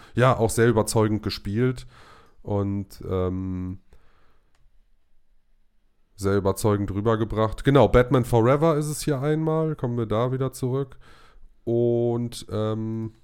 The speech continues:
lass mich gucken. Nee, Batman Robin war schon George Clooney. Okay,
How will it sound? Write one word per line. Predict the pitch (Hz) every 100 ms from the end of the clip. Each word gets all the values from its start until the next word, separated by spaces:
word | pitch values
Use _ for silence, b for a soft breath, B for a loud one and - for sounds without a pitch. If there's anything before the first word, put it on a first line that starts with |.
| _ - _ _
lass | 110 -
mich | 107 -
gucken. | - 123 - 127 127 123
Nee, | 107 -
Batman | 104 107 117 110 104
Robin | 110 113 110
war | 95 98
schon | - 101 98 98 98 - b b b b b -
George | 104 98 -
Clooney. | - 104 98 90 80 73
Okay, | 101 - 82